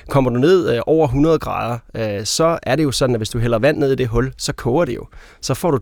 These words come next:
damp op af, af hullet, og så kan du faktisk køre en dampturbine.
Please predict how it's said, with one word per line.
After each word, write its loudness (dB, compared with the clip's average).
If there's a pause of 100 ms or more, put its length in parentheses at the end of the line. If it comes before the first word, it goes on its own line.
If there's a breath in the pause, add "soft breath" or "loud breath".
damp 0
op -4
af, -4
af -8
hullet, 0
og -8
så -10
kan -6
du -8
faktisk -8
køre -2
en -2
dampturbine. -8